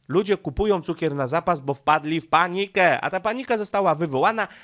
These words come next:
na tej za-, samej zasadzie, jak w-, była panika w Niemczech z olejem i w Wielkiej Brytanii z benzyną.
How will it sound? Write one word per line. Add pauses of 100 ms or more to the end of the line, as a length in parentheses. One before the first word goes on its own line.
na
tej
za-,
samej
zasadzie,
jak
w-,
była
panika (380)
w (100)
Niemczech
z
olejem
i
w
Wielkiej
Brytanii
z
benzyną.